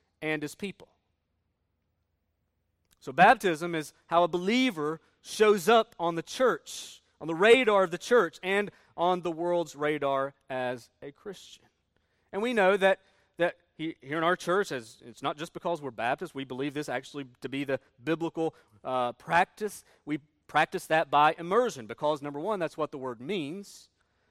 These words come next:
Number two, it pictures salvation the best. And number three, that's what the early church practiced. Sprinkling didn't come until later on. So most clearly from this text and others, God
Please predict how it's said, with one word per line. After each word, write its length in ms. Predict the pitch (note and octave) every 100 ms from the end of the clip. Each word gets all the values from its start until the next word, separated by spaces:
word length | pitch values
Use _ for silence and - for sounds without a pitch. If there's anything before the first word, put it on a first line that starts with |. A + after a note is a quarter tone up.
| _
Number 220 | D3 D#3+
two, 480 | D3+ A#3+ A#3 G3 G#3 -
it 180 | - E3
pictures 340 | G3+ F3+ E3+ -
salvation 720 | F3 D#3 D#3+ F3 - E3 D#3+ _
the 100 | C3+
best. 460 | C#3 G3 D#3+ E3 E3
And 100 | E3
number 220 | D#3+ D#3
three, 600 | - F3 A3+ G#3+ D#3+ F#3 - _ _ _ _ _ _
that's 120 | -
what 140 | F3
the 60 | E3+
early 220 | D#3+ E3
church 300 | - F3 -
practiced. 460 | - G3+ F#3+ A2 -
Sprinkling 380 | - C#3+ E3 D3+
didn't 200 | D3 C#3+
come 200 | D3+ D#3
until 180 | E3
later 320 | C#3 A#2 B2+ D3
on. 240 | G#3+ G2+ _ _ _ _ _ _ _ _ _ _ _ _ _ _ _ _
So 140 | - G#3
most 220 | A3 G#3+
clearly 360 | - C#4 D#4 C4+
from 420 | - A3 G#3+ G3+
this 360 | D#3+ G3 - -
text 560 | - A3 C#3 - - -
and 300 | A3+ C4 A3
others, 540 | G3+ A#3+ D3 B2+ C#3+ - _ _
God 400 | B2 G#3+ A3+ A3